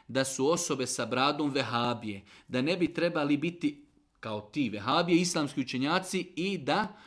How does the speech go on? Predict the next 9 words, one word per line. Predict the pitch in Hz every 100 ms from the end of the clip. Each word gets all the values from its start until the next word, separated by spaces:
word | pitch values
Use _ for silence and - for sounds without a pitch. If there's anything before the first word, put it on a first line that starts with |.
| -
na | 131
neki | 151 165 135
način | 131 160 165 135
shvataju, | - 165 165 139 139 - _ _ -
stvaraju | - - 139 156 147
nova | 139 151 139 -
pravila | 139 147 147
u | 127
islamu, | 123 - 117 120 107